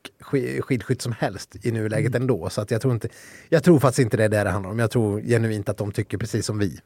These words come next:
Speaker 2: Mm.
Speaker 1: Att, eh, ryssarna och belaruserna kan, kan, eh, vackert sitta åt sidan så länge de har en, eh, en, eh, ja,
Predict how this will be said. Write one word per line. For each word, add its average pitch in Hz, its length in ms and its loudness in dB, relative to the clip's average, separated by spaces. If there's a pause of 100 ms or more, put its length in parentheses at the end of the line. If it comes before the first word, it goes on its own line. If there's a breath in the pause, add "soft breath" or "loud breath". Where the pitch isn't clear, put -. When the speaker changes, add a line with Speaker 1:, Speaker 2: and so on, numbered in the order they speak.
Speaker 2:
Mm. 98 160 -4 (180)
Speaker 1:
Att, - 220 -6
eh, 127 80 2
ryssarna 113 580 0
och 107 140 -8
belaruserna 104 680 -2
kan, 104 180 -10 (760 soft breath)
kan, 107 280 -2
eh, 107 240 -2 (380)
vackert 139 640 -4
sitta 120 640 -2 (360)
åt - 160 -4
sidan 107 400 -4
så - 100 -6
länge 104 280 0
de 101 220 0
har 101 280 0
en, 104 340 -4
eh, 107 240 -8 (640)
en, 117 320 -8
eh, - 240 -12 (760 soft breath)
ja, 117 300 -2